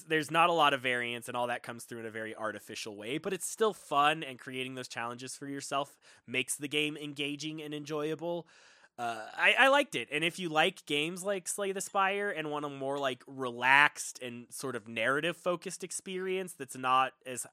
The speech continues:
as high stakes as those games, it's a very good game. It, it almost feels like Dungeons and Dragons. It, it, it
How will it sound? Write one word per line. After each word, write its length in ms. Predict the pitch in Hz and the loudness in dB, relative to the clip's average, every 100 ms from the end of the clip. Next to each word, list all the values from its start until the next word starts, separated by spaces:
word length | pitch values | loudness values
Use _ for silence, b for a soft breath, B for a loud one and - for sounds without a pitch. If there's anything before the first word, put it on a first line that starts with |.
| 127 | -10
as 140 | 123 | -6
high 180 | 123 120 | -4 -6
stakes 440 | - 120 131 - | -6 -8 -8 -8
as 180 | 143 143 | -12 -8
those 200 | 160 151 | -8 -8
games, 500 | - 165 170 180 - b b b b b _ _ | -6 -6 -6 -8 -10 b b b b b _ _
it's 320 | - 175 - | -8 -6 -2
a 100 | 196 | 0
very 440 | 170 170 220 196 160 | 2 6 8 8 4
good 200 | 147 120 | 0 -2
game. 280 | 117 107 131 | -6 -6 -2
It, 160 | 160 | -2
it 120 | 165 180 | 4 4
almost 340 | 190 196 - | 4 2 -2
feels 240 | 175 165 | -2 0
like 160 | 156 143 - | 2 0 2
Dungeons 360 | 160 143 131 127 | 2 2 0 -6
and 100 | 117 | -2
Dragons. 580 | 110 107 95 104 110 - | -2 -2 -6 -10 -8 -2
It, 40 | |
it, 440 | 131 131 131 135 131 | -2 -2 -2 -6 -8
it 200 | 135 131 | -12 -12